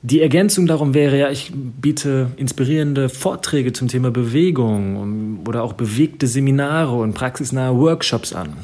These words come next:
Das ist sozusagen die Antwort auf das Wie, aber auch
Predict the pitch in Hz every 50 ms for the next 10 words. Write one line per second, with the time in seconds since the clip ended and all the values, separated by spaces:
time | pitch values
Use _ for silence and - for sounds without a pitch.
0 | - - - 110 95 110 107 - - 143 120 120 123 - - 113 110 117 110 104
1 | 104 113 107 107 117 110 - 110 92 90 - - 123 104 - - 98 98 104 107
2 | 123 160 170 139 110 92 - 104 101 107 104 104 101 - - - - - - -
3 | - 107